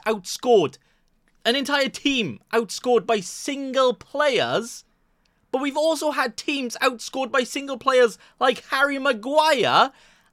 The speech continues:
and also we even have some teams that after the hits actually have a net score of minus points.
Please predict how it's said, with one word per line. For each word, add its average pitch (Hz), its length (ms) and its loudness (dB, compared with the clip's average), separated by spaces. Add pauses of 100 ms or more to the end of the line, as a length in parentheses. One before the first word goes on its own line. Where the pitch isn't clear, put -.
(100)
and 269 240 -4
also 247 840 2 (260)
we 247 120 -6
even 240 520 2
have 240 260 -4
some 262 260 -4
teams 240 600 -6 (200)
that 226 280 2
after 269 380 -4
the 208 160 2
hits - 520 -6 (380)
actually 240 380 -2
have 233 180 4
a 240 60 6
net 233 360 -2
score 220 600 2 (340)
of 202 240 6
minus 180 840 4 (180)
points. - 800 -4